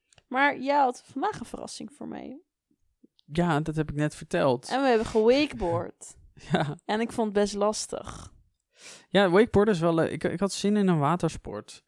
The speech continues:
Speaker 2: Gewoon,
Speaker 1: Ja,
Speaker 2: ik
Speaker 1: en
Speaker 2: had
Speaker 1: altijd
Speaker 2: even
Speaker 1: als ik dan zoiets doe, dan denk ik, "Ik wil dit vaker doen." En toch
Speaker 2: Ja.
Speaker 1: doe je het dan vaak
Speaker 2: Ja, maar dat
Speaker 1: niet.
Speaker 2: kunnen we gewoon doen. Ik wil oprecht, ik wil oprecht lessen nemen.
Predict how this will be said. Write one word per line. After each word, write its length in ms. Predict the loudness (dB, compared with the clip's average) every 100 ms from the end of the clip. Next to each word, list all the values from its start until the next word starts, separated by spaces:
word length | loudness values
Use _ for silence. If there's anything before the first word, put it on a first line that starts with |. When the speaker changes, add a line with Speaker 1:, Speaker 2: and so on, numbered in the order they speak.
| _
Speaker 2:
Gewoon, 360 | _ -6 -2
Speaker 1:
Ja, 120 | 4
Speaker 2:
ik 60 | 4
Speaker 1:
en 40 | 6
Speaker 2:
had 60 |
Speaker 1:
altijd 160 | 6 4
Speaker 2:
even 120 | 2
Speaker 1:
als 100 | -2
ik 100 | -2
dan 140 | -4 0
zoiets 300 | 0 0 -2
doe, 100 | -2
dan 100 | -2
denk 120 | -4
ik, 60 | -6
"Ik 100 | -6
wil 100 | -4
dit 160 | -6
vaker 360 | -6 -6 -6 -12
doen." 200 | -12 -16 _ _ _ _ -12
En 120 | -8
toch 140 | -2
Speaker 2:
Ja. 80 | 0
Speaker 1:
doe 80 | 2
je 60 | 0
het 80 | 0
dan 120 | -4
vaak 180 | -4 -4
Speaker 2:
Ja, 60 | 0
maar 120 | 2
dat 100 | 0
Speaker 1:
niet. 80 | 0
Speaker 2:
kunnen 200 | 0 0
we 80 |
gewoon 320 | -2 0 -2 0
doen. 380 | 0 0 -4 _ _ -20 -20 -20 -8
Ik 140 | -2
wil 140 | 2
oprecht, 580 | 2 2 2 2 0 -14 -12
ik 160 | -6
wil 140 | 2 4
oprecht 320 | 6 2 2
lessen 300 | 2 2 0
nemen. 420 | 0 0 -2 -4